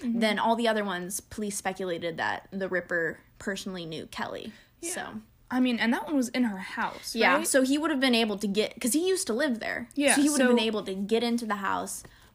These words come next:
Speaker 2: murder her, and he would have known, like, her schedule, what time she'd
Speaker 1: Yeah.
Speaker 2: go to bed. Um, we don't have time for this.
Speaker 1: <laughs>
Speaker 2: Barnett did it. I'm going on record.
Speaker 1: Uh,
Speaker 2: Barnett
Speaker 1: highly
Speaker 2: did it. <laughs>
Speaker 1: So, I understand that, like,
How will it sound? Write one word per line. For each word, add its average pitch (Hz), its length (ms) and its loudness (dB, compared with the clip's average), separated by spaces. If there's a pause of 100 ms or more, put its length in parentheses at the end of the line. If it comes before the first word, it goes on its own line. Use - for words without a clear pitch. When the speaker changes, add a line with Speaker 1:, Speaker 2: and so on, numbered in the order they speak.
Speaker 2:
murder 196 460 0
her, 202 280 -4 (240)
and 220 100 2
he 226 80 6
would 233 120 2
have 220 100 4
known, 214 300 2
like, 185 220 -2
her 220 100 -6
schedule, 220 560 0
what 185 100 -4
time 190 240 -2
she'd 220 120 -2
Speaker 1:
Yeah. - 120 -6
Speaker 2:
go 175 80 -2
to 147 80 -6
bed. 240 640 2 (480)
Um, 180 340 -4 (220)
we 240 80 2
don't 240 100 4
have 233 80 0
time 185 220 -4
for - 80 -12
this. 175 320 -4 (140)
Speaker 1:
<laughs> 453 300 -2
Speaker 2:
Barnett 262 360 10
did 202 160 4
it. 165 200 -2 (640)
I'm 247 380 6
going 233 300 6
on 202 200 6
record. 196 300 2
Speaker 1:
Uh, 233 140 2
Speaker 2:
Barnett 226 240 8
Speaker 1:
highly 302 100 4
Speaker 2:
did 180 160 -4
it. - 180 -8
<laughs> 285 840 -2
Speaker 1:
So, 302 380 6 (280)
I 262 100 4
understand 247 720 -2 (120)
that, 214 160 -2
like, 196 300 0